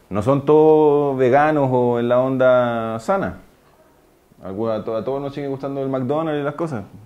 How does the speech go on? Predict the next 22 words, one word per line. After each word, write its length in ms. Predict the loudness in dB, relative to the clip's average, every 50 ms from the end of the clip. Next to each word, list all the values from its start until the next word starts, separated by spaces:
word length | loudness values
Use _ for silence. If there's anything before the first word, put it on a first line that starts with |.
| _ _
Quizás 220 | -10 -6 -4 -2 -2
compramos 260 | 0 0 0 0 2
chocolate 240 | 2 2 2 2 2
orgánico, 300 | 2 2 0 2 0 0
pero 140 | 0 0
no 120 | 0 -2 2
tanto. 420 | 2 2 2 0 -4 -10 -14 -16 -16 _ _ _ _ _ _ _ _ _
Entonces, 260 | _ -14 -8 -6 -4
¿por 160 | -2 -2 -2 -2
qué 100 | -2 -2
va 120 | -2 -2
a 20 |
estar 180 | -2 -2 -2 -4
publicándole 520 | -4 -2 -2 -2 -2 -2 -4 -4 -4 -4
eso 180 | -4 -4 -4 -6
a 100 | -6 -4
una 160 | -6 -6 -6
persona 280 | -8 -8 -8 -10 -10 -8
que 100 | -8 -8
no 60 | -8
le 60 | -8
interesa? 360 | -8 -8 -8 -8 -8 -10 -12